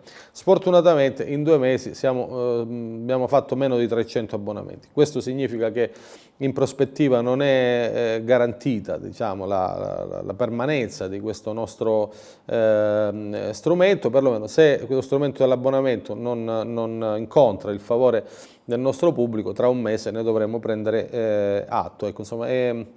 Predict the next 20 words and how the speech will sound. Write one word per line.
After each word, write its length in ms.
dispiace 640
perché 240
obiettivamente 600
la 100
rivista 400
è 100
ben 220
fatta, 440
mette 280
insieme 460
intellettuali 640
di 380
valore, 540
cristallizza 640
sulla 300
carta 400
pensieri 640
che 100
possono 640
essere, 560